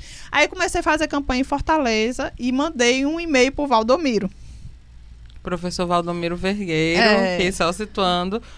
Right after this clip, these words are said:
Speaker 2: foi coordenador de conteúdo do nosso curso Quadrinhos em Salas de Aula.
Speaker 1: Isso, professor da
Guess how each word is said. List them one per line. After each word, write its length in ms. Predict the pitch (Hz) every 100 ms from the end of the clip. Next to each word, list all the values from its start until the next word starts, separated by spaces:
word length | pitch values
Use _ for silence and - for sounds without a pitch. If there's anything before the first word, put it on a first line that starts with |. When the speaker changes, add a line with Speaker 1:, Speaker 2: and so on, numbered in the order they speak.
| -
Speaker 2:
foi 140 | 175
coordenador 500 | 175 190 185 180 175
de 120 | 175 -
conteúdo 480 | 196 196 175 170
do 80 | 180
nosso 260 | 175 180 -
curso 260 | - 175
Quadrinhos 840 | - 190 175 165 165 170 180 180 175
em 80 | 180
Salas 420 | - 175 170 175
de 140 | 202
Aula. 320 | 165 143 165
Speaker 1:
Isso, 500 | 208 202 175 165 -
professor 640 | - 196 202 196 202 202 226 - - - -
da 320 | 190 185 208